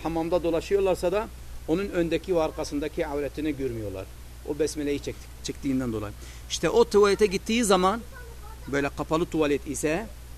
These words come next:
o zaman yani fistanını böyle kaldırıp, kaldırıp oturmakta bir beis. Çünkü hiç kimse onu görmüyor.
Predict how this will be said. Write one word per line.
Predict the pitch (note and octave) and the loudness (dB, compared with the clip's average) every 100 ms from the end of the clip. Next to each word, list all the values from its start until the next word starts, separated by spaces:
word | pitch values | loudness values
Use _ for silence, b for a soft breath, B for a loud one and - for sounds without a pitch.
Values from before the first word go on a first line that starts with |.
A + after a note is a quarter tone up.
| - | -6
o | A3 | 0
zaman | F3+ D#3+ C#3 C#3 - | 2 2 0 -4 -8
yani | F#3 E3+ D#3 F#3 | -2 0 0 -2
fistanını | E3+ - D#3 D#3 D3 | -4 -2 -2 -2 -2
böyle | C3+ A#2+ - | -4 -4 -2
kaldırıp, | D#3 C#3+ C#3 - - - | -2 -2 -4 -8 -14 -6
kaldırıp | D3 C#3+ F3+ - | -4 0 -2 -2
oturmakta | D#3+ D3+ C#3 - F#3 | -4 -2 -6 -4 -6
bir | - | -2
beis. | F#3 - | -4 -4
Çünkü | F3+ E3 F#3 | -6 -6 -4
hiç | - | -6
kimse | F#3+ E3 D#3+ | -6 -2 0
onu | E3 D3 | 2 2
görmüyor. | C3+ B2+ E3+ | 2 2 0